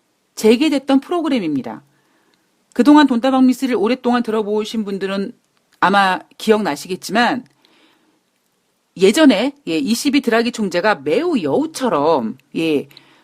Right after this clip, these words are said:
돈을 확확 줄이질 않고 야금야금, 예, 유동성을 축소시키고 또 여차하면 다시 확대시키고 그런 과정 속에서 작년 삼월 달에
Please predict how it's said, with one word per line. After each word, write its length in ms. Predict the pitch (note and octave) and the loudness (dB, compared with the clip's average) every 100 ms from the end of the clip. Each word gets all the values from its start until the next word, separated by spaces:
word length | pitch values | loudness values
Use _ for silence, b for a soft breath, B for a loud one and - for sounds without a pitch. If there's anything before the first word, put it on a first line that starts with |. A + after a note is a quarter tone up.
| b | b
돈을 380 | - A3+ C4+ D4+ D4+ - | 2 8 8 6 0 -8
확확 420 | G#4+ - - D4 | -8 -6 -12 -10
줄이질 320 | A3 D4+ A#3 | -8 -6 -4
않고 460 | D3 C3+ D#4 A3 B B - | -4 -4 -2 -2 B B -10
야금야금, 1160 | A#3+ - - F#4+ F#4+ F#4+ F#4+ E4 G#3 F3+ A#2+ - _ | -10 -12 -10 -6 -6 -4 0 2 2 0 -2 -8 _
예, 380 | E3+ E3 C#3 - _ _ _ _ _ _ | -8 -4 -6 -8 _ _ _ _ _ _
유동성을 840 | G3+ C4 B3 A#3 G#3 G3+ F#3+ E3+ C#3+ | 4 4 4 0 -4 -4 -6 -8 -10
축소시키고 880 | - - C4+ - - F#3 D4 A#3 A3 _ | -12 -4 -4 -6 -12 -2 2 2 0 _
또 100 | - | -2
여차하면 560 | A3 E3+ - C4+ B3 A#3 | 2 0 0 2 2 0
다시 240 | - - | -4 -6
확대시키고 720 | B3 D4 - D#4+ - B3+ B3+ | -6 -6 -8 -8 -8 -2 -2
그런 320 | B3 - A3+ A3+ | -2 0 0 0
과정 400 | - E3 G3 G3+ | -4 -6 -6 -8
속에서 600 | F#3 E3 E3 C#4 G4+ G4 _ _ _ _ _ _ _ - | -10 -8 0 2 2 -2 _ _ _ _ _ _ _ -10
작년 380 | - G#3 A#3 | 2 4 4
삼월 360 | A#3 D4+ D4+ D4 | 4 4 4 2
달에 400 | F3+ F3+ B3+ E4 | -2 0 -2 -4